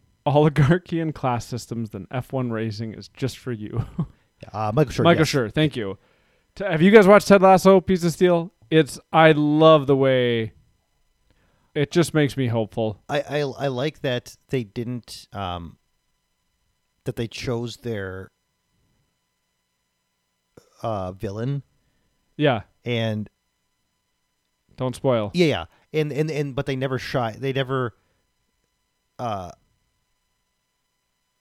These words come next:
Speaker 2: they, they, they let him become who he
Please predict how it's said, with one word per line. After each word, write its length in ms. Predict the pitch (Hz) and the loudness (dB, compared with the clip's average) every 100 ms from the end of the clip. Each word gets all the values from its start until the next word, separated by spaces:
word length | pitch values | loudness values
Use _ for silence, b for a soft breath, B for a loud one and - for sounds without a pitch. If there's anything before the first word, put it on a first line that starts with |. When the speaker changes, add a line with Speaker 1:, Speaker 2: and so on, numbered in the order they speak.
| _ _ _ _ _ _ _ _ _ _ _ _ _ _ _ _ _ _ _ _ | _ _ _ _ _ _ _ _ _ _ _ _ _ _ _ _ _ _ _ _
Speaker 2:
they, 140 | 143 143 | -4 -2
they, 200 | 123 135 | 0 -2
they 200 | 110 131 | -2 -2
let 160 | 135 | 0
him 80 | 147 | 0
become 420 | 135 - 131 127 113 | -2 -4 -2 -2 -2
who 200 | 123 113 | -6 -8
he 320 | - 117 110 | -8 -10 -12